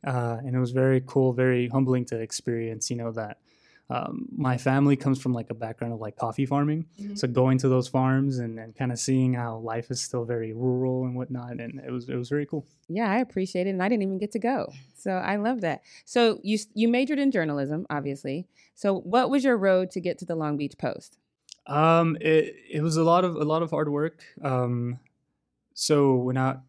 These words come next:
Speaker 1: my first journalism gig, I was, <laughs> so actually my first gig, I guess, I was working, uh, sel-, as a sales retail
Speaker 2: Mm.
Speaker 1: associate. Um, and I worked there for a couple of years while, while, while going to school.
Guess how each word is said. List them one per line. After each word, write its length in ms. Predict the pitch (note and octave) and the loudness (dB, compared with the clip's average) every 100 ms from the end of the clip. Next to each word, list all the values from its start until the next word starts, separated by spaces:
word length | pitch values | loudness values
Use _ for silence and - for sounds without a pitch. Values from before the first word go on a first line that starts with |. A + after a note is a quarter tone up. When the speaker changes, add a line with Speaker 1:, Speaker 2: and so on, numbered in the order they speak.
| _ _ _ _ - - | _ _ _ _ -18 -4
Speaker 1:
my 160 | C#3+ | -4
first 640 | C3 F3+ F#3 F3 - - | -2 2 2 0 -6 -12
journalism 500 | - D3 D3 C3+ B2+ A#2 | -2 0 2 0 -2 -2
gig, 360 | B2 A#2+ B2 _ | -2 -4 -8 _
I 100 | B2+ | -6
was, 140 | B2+ B2+ | -6 -6
<laughs> 100 | B2 | 0
so 180 | D#3+ C3+ | 2 2
actually 200 | C3 C3 | 0 -4
my 60 | A#2+ | -6
first 240 | C#3+ A#2+ | -6 -4
gig, 220 | B2+ B2 | -4 -4
I 60 | A2+ | -6
guess, 240 | A2+ A#2 | -10 -8
I 60 | A#2+ | -6
was 140 | B2 | -4
working, 420 | C#3 C#3 D#3+ D3+ - | -4 -2 0 0 0
uh, 180 | C3 B2+ | -2 0
sel-, 220 | E3 E3 | 2 2
as 120 | D3+ C3+ | 2 0
a 60 | |
sales 280 | B2+ D3+ B2+ | 4 4 4
retail 400 | B2 A#2+ A#2 A#2 _ _ _ | -2 -2 -4 -6 _ _ _
Speaker 2:
Mm. 200 | G2 B2 | -6 -4
Speaker 1:
associate. 580 | B2 C3 B2+ A#2+ A#2+ - _ - | 2 0 2 -2 -4 -8 _ -2
Um, 600 | C3+ B2+ B2+ B2+ B2+ - _ | 2 4 4 2 0 -4 _
and 180 | D#3 D3+ | 0 4
I 60 | D3+ | 6
worked 180 | E3+ E3+ | 6 4
there 120 | E3+ | 0
for 200 | E3 D#3 | 2 0
a 40 | |
couple 220 | D3+ C#3 C#3 | 0 0 0
of 60 | |
years 180 | C3 C3 | 0 0
while, 180 | B2+ B2 | -2 -2
while, 140 | A#2+ | -2
while 240 | B2 C3 C3+ | -4 -2 2
going 220 | C#3 C3+ | 4 4
to 60 | B2 | 0
school. 440 | - D#3+ C#3 | -2 2 2